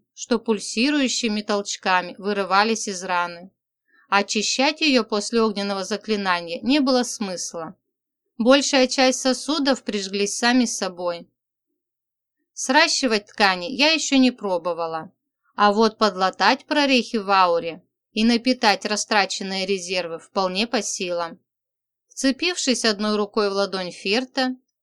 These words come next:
другую положила ему на лоб. Не удержалась и погладила по волосам. Сквозь покалывающие от напряжения пальцы полилась энергия,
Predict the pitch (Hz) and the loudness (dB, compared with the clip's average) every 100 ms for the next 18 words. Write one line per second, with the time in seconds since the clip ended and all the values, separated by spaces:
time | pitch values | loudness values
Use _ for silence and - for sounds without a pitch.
0 | _ - 180 190 165 254 311 285 277 262 | _ -10 -4 -4 0 0 2 2 4 2
1 | 233 262 214 190 190 190 196 190 170 170 | 2 0 0 -2 -4 -4 -4 -4 0 -2
2 | 170 _ _ _ _ _ - 302 339 285 | -2 _ _ _ _ _ 0 2 2 2
3 | 269 202 208 196 196 196 - 226 226 233 | 2 2 2 2 0 -6 -8 -2 0 4
4 | 277 247 240 196 196 180 185 185 - - | 2 4 2 2 0 -2 0 -2 -4 -4
5 | 180 180 196 _ _ _ _ _ _ _ | -4 -4 -12 _ _ _ _ _ _ _
6 | - - 262 262 - 269 277 262 269 254 | -20 0 0 2 0 2 6 6 6 2
7 | 254 240 - 233 240 247 240 240 226 247 | 2 0 -2 -2 0 -2 0 -2 2 2
8 | 240 233 254 277 285 - 180 160 202 214 | 2 2 4 4 2 -6 -10 -4 0 2
9 | 247 269 262 196 202 196 190 180 175 165 | 2 2 0 -4 -2 -2 -4 -10 -12 -12